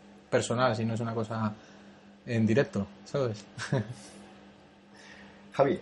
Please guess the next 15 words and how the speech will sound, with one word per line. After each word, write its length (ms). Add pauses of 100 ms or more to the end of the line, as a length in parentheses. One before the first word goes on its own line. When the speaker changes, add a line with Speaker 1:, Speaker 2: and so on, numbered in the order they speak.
(140)
Speaker 2:
has 160
hablado 240
antes 220
de 220
ello, 200
pero 160
me 60
gustaría 320
que, 360
que 60
matizaras 600 (140)
si 120
te 120
sientes 240
responsable 640